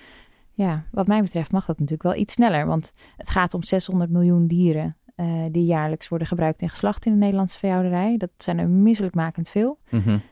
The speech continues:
Speaker 1: Ehm, dus ja, als je gaat nadenken over hoeveel levens en hoeveel individuen dat zijn,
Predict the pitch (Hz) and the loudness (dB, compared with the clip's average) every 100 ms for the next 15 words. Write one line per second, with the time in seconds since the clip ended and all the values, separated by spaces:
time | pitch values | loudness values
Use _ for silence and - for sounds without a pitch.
0 | _ 330 180 170 165 165 165 - - 180 | _ -6 -2 0 0 0 -2 -6 -4 -2
1 | 180 170 - - 175 180 160 180 - 180 | 0 -4 -8 -4 -2 0 -2 -4 -2 -4
2 | - 180 180 180 170 185 175 185 180 175 | 0 0 2 2 0 0 0 2 0 2
3 | 175 170 190 185 175 - 175 175 - 180 | 2 4 4 2 0 0 2 0 0 -6
4 | - 185 175 180 190 202 180 165 190 175 | -2 -2 0 0 0 0 -2 -6 -6 -6
5 | - 170 170 226 | -4 -2 0 -2